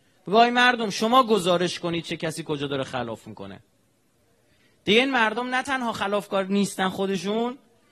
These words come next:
خودشون هم مشارکت می‌کنن، تو عکسش هم هست. دشمن همیشه دشمن خدا اینطور عمل می‌کنه. یعنی چی؟ یعنی میاد چیکار می‌کنه؟ سعی می‌کنه همه رو مشارکت بده.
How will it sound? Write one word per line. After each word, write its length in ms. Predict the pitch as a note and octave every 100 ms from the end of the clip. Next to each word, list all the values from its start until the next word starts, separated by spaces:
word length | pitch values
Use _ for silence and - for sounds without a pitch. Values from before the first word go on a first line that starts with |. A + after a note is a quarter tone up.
| _ _
خودشون 320 | G3+ A3 A#3+
هم 100 | B3+
مشارکت 680 | A#3 G3 F#3+ F#3 F3 G3 F#3+
می‌کنن، 280 | C#3+ C#3+ C#3+
تو 160 | G3 -
عکسش 460 | A#3 C4 - A#3+
هم 160 | A3+ G#3
هست. 340 | E3 A#2+ - _ _ _ _ _ _ -
دشمن 360 | G3+ - A#3
همیشه 360 | C4 A#3 A3 B3+
دشمن 320 | A#3 - G#3
خدا 240 | G#3 G#3 A#3+
اینطور 280 | A#3+ A#3+
عمل 300 | A3 F3+ D#3
می‌کنه. 360 | D3 B2+ C3+ B2
یعنی 220 | C#3+ F3
چی؟ 340 | F3 G#3 A3 G#3 _ _ _ _ _ -
یعنی 220 | D#3 G3+
میاد 200 | A#3 A#3+
چیکار 280 | - A3 A3
می‌کنه؟ 420 | A3+ G#3+ F#3+ F#3+
سعی 400 | F#3 - G3+ A3
می‌کنه 320 | A#3+ A#3 A#3+
همه 320 | G#3+ F#3 F#3+
رو 80 | A3+
مشارکت 680 | A3 F3+ E3 D3 C#3 C#3+ -
بده. 240 | G#2 G2